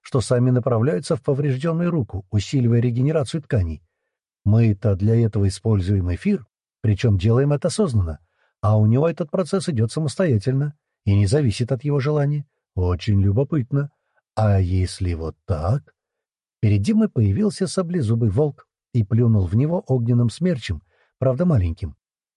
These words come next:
В ответ тот разразился целой очередью из огненных птичек, полетевших по разной траектории, прыгая вокруг волка, как кузнечики. «Да вы издеваетесь!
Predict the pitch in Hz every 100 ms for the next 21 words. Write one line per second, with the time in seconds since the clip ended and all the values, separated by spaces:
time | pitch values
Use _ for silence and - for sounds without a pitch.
0 | - 101 104 110 107 - 117 98 101 92
1 | 98 107 175 - 92 - _ _ - 208
2 | 208 185 190 - 180 - 170 156 170 180
3 | 123 98 131 110 113 101 - - 190 113
4 | - 107 98 - 185 - 165 180 180 151
5 | 170 151 165 156 - 160 160 147 _ _
6 | _ 113 117 104 113 101 98 104 98 117
7 | 165 127 107 117 - 151 113 87 - -
8 | 127 _ _ _ _ _ _ _ _ _
9 | _ _ - 92 107 135 135 254 233 110
10 | - 101